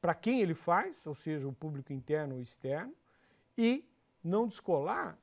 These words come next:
da situação financeira, que é o consumo de recursos e avaliado de forma monetária. Então,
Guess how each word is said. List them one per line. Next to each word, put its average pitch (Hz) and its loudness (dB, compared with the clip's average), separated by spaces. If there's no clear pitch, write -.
da 170 2
situação 180 -4
financeira, 175 -6
que 330 0
é 170 6
o 185 4
consumo 185 -6
de 190 -6
recursos 202 -6
e 214 0
avaliado 156 2
de 185 -6
forma 180 -4
monetária. 185 -2
Então, 320 2